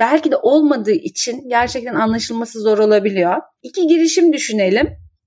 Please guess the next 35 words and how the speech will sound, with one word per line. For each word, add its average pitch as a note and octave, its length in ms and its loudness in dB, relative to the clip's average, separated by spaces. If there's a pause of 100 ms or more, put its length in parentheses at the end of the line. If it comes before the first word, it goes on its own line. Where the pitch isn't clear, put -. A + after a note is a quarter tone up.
Ya C#4+ 160 0
da E4 60 2
Hergele D4 640 0
ekibini B3 440 -4
düşünelim G3 440 -6
isterseniz. F#3+ 760 -4
Hergele D4 420 2
ekibi B3+ 360 -6
ne D#4 60 6
yapıyor? C4+ 320 0
Elektrikli C4+ 400 -4
scooter - 340 -2
üretiyordu G#3 680 0 (180)
bizimle G#3 380 -4
birlikte G3 340 -4
çalışana F#3 460 -6
kadar. F3 500 -12 (120)
Ve C4 440 2
Lal B3 280 2
eksik A#3 380 -6
söylemeyeyim, B3 680 0
işte G#3+ 480 -2
filo, C4+ 460 4 (100)
e, G#3 200 4 (120)
kurma B3 320 -4
sürecinde A3 560 0
onun G#3+ 160 -4
yazılım G#3+ 400 -2
altyapısını G#3+ 640 -2
vesaire G#3+ 840 2
tam B3+ 280 -6
paket C4+ 340 -2 (220)
çalışıyor F#3 540 -2
bu F3+ 80 -10
girişim. F3 360 -6